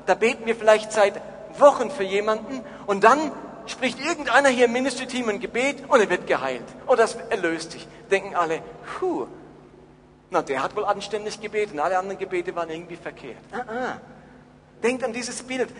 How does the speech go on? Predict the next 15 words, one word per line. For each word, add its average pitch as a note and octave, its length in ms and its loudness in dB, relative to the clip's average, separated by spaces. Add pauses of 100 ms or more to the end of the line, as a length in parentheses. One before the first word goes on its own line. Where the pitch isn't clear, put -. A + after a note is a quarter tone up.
Das C4 100 0
sind C4 220 2
alle C4+ 260 4
Gebete B3+ 520 -2
wichtig. C4+ 420 -8 (120)
Nur C4+ 200 6
bei C4 160 8
irgendeinem C4 760 2
kippt - 300 -2
halt A#3 220 6
die A3+ 100 -2
Waage. C#3+ 400 4 (240)
War F#3 140 8
das - 260 2
Gebet A3 460 0